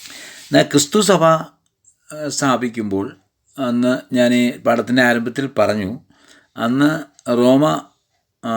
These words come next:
സാമ്രാജ്യത്തിൻ്റെ ഭരണത്തിൽ നാല് സഭകളുണ്ട്. ഈ ലോക, ആ ഭരണത്തിന് വേണ്ടി വേർതിരിച്ച സഭകൾ.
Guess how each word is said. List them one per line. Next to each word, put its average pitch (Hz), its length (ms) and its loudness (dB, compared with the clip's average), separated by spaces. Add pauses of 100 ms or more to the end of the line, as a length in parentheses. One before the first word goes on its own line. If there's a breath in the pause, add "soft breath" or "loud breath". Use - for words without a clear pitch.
സാമ്രാജ്യത്തിൻ്റെ 123 800 0
ഭരണത്തിൽ 104 460 -4 (180)
നാല് 123 380 2
സഭകളുണ്ട്. 104 640 -6 (600)
ഈ 104 100 -4 (140)
ലോക, 110 240 2 (100)
ആ 110 140 0
ഭരണത്തിന് 113 560 0
വേണ്ടി 117 300 4
വേർതിരിച്ച 98 500 -4
സഭകൾ. - 360 -16